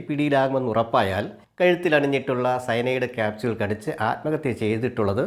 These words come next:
നമ്മളൊക്കെ പത്രത്തിൽ വായിച്ചിട്ടുണ്ട്. പല ഭാഷാ സിനിമകളിലും അത്തരത്തിലുള്ള രംഗങ്ങളും കണ്ടിട്ടുണ്ട്. എന്നാൽ വർത്തമാനകാലത്ത് പൊട്ടാസ്യം സയനൈഡ് വാർത്തയായത് കൂടത്തായി കൊലപാതക പരമ്പരയിലൂടെയാണ്. പതിനാല് വർഷത്തിനിടെ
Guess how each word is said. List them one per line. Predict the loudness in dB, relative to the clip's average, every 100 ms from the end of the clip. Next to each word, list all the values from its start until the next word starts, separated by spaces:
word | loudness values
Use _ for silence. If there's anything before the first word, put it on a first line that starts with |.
| -2
നമ്മളൊക്കെ | 0 0 0
പത്രത്തിൽ | -4 -2 -4 -2 2
വായിച്ചിട്ടുണ്ട്. | 4 2 0 -4 -4 -8 -10 -16 _ _ _ 2
പല | 4 4
ഭാഷാ | 4 4 6 4
സിനിമകളിലും | 4 2 2 2 0 -2
അത്തരത്തിലുള്ള | -6 -4 -6 -4 -2 0
രംഗങ്ങളും | 0 0 0 0 0
കണ്ടിട്ടുണ്ട്. | 0 -2 -2 -6 -8 -18 _
എന്നാൽ | 2 2 0 -8 -4 0
വർത്തമാനകാലത്ത് | 2 4 6 6 4 4 2 0
പൊട്ടാസ്യം | -2 -2 2 2 0
സയനൈഡ് | 0 2 2 2 2
വാർത്തയായത് | 2 0 0 -2 0 -2
കൂടത്തായി | -2 -2 -2 0 0 2
കൊലപാതക | 0 2 4 4 2
പരമ്പരയിലൂടെയാണ്. | 0 0 2 0 0 0 -2 -6 -12 _ _ _ 0
പതിനാല് | 4 6 6
വർഷത്തിനിടെ | 4 2 0 -2 0 0